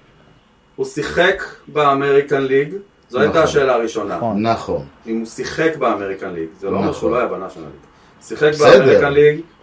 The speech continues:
Speaker 1: פוזיישן פלייר,
Speaker 2: בעיקר.
Speaker 1: שפרש כבר,
Speaker 2: כן.
Speaker 1: שלא שיחק ב-A L איסט.
Speaker 2: נכון.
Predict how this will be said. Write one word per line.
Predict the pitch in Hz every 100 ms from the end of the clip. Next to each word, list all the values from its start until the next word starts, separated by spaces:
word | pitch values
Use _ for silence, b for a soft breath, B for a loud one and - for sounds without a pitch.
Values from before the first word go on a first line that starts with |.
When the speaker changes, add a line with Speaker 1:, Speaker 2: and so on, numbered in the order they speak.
| _ _
Speaker 1:
פוזיישן | 107 101 143 143 156 -
פלייר, | 156 156 156 160
Speaker 2:
בעיקר. | 117 113 123 123 - _ _
Speaker 1:
שפרש | - - 110 107 - 156 -
כבר, | 147 160 170 175 185 190 _ _ _
Speaker 2:
כן. | - 101
Speaker 1:
שלא | 143 123 143
שיחק | 147 - 151 139 127
ב-A | 120 123 123 117
L | 117
איסט. | 156 202 - - - - -
Speaker 2:
נכון. | 98 98 - 82